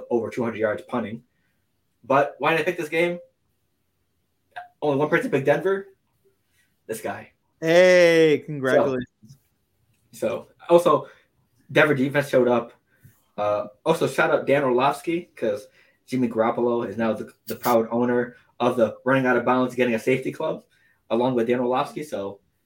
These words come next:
Speaker 1: he tweeted in, in excitement that he's not the only person to do that. So, you know, a lot of funny moments from that game. I'm just happy I'm the only one that picked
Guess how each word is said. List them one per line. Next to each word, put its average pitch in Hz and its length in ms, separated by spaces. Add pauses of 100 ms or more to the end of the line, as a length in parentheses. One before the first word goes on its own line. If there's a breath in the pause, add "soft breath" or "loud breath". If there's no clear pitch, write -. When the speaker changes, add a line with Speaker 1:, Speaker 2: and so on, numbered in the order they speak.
Speaker 1:
he 170 140
tweeted 170 400 (260)
in, 120 220
in 110 200
excitement 117 500
that 110 200
he's 120 140
not 123 140
the 123 60
only 120 120
person 120 220
to 107 80
do 117 140
that. 107 340
So, 104 260 (800)
you 240 80
know, 190 160
a - 20
lot 170 160
of 151 80
funny 143 160
moments 110 300
from 113 120
that 104 140
game. 98 280 (160)
I'm 107 80
just 107 120
happy 104 400
I'm 104 100
the 104 40
only 101 180
one 104 100
that 95 120
picked - 180